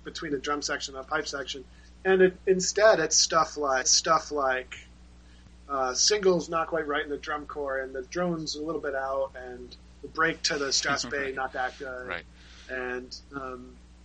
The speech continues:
Speaker 2: Always
Speaker 1: but, uh,
Speaker 2: assu-,
Speaker 1: so,
Speaker 2: always
Speaker 1: uh,
Speaker 2: assuming, of course, if you took those things away, your performance would be top notch, right? But not necessarily, <laughs> you know, because there's lots of other things in there that probably need to be, you know, attended to as well,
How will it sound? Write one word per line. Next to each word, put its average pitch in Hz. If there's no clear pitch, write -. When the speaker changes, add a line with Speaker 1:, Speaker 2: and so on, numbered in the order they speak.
Speaker 2:
Always 147
Speaker 1:
but, 143
uh, 135
Speaker 2:
assu-, -
Speaker 1:
so, 185
Speaker 2:
always 147
Speaker 1:
uh, 147
Speaker 2:
assuming, 170
of 110
course, 104
if 95
you 113
took -
those 131
things 135
away, 135
your 90
performance 98
would 92
be 98
top 107
notch, -
right? 87
But 92
not 98
necessarily, -
<laughs> -
you 107
know, 95
because 95
there's 98
lots 110
of 104
other 117
things 101
in 139
there 85
that 82
probably 90
need 87
to 87
be, 85
you 95
know, 82
attended 87
to 85
as 87
well, 76